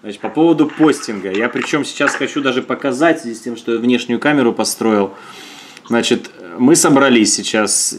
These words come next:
те люди, которые постят, э, рекламу нашу в социальных сетях. Контакт, Facebook, Одноклассники, Twitter, Instagram. Значит, сейчас я вам покажу, как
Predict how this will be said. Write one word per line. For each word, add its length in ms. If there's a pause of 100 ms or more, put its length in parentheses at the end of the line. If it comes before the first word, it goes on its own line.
(100)
те 200
люди, 260
которые 380
постят, 640
э, 560 (100)
рекламу 560
нашу 480 (160)
в 60
социальных 520
сетях. 520
Контакт, 520
Facebook, 420
Одноклассники, 760 (800)
Twitter, 400
Instagram. 720
Значит, 500 (400)
сейчас 640
я 220
вам 180
покажу, 1300 (1700)
как 480